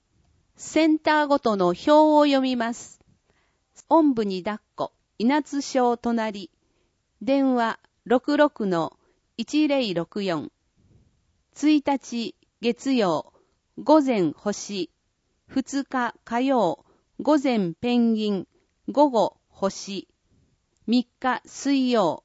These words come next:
文化の日。四日、木曜、午前星。五日、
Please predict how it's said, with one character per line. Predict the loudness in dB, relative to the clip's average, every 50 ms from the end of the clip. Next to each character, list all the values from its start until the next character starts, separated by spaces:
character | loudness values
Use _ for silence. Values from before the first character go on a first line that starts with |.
| _ -2
文 | 2 4 4 4 4
化 | 2 0 -2
の | -2 -2 -4
日。 | -6 -6 -6 -6 -6 -8 _ _ _ _ _ _ _ _ _ _ _ _ _ _ _ _ _ -4
四 | 0 2 2 2
日、 | 0 _ _ -6 -4 -4 -4 -6 -10 _ _
木 | -4 -4 -4 -2 -2 -2 0
曜、 | 2 2 2 0 -2 -4 -8 _ _ _ _ -6 0
午 | 2 2 2 2
前 | 0 0 0 0 0 -2 -4
星。 | _ -6 -4 -4 -4 -6 -12 -10 -10 -10 -10 _ _ _ _ _ _ _ _ _ _ _ _ _ _ _ -10
五 | -8 -4 -2 -4 -4
日、 | -2 -2 -4 -4 -4